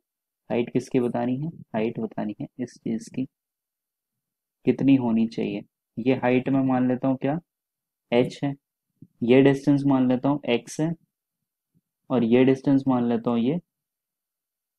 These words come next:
वाई है। ये जो angle है यहाँ पर, ये angle मेरा alpha है और ये angle मेरा क्या है, Beta है।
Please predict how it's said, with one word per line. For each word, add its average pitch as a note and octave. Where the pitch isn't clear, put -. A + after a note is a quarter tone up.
वाई A2
है। G#2+
ये B2
जो D#3+
angle C3
है C3+
यहाँ G#2+
पर, G#2+
ये B2+
angle C#3
मेरा C3+
alpha A#2
है D#3+
और A#2+
ये A#2
angle B2+
मेरा B2
क्या A#2+
है, D3+
Beta B2+
है। C#3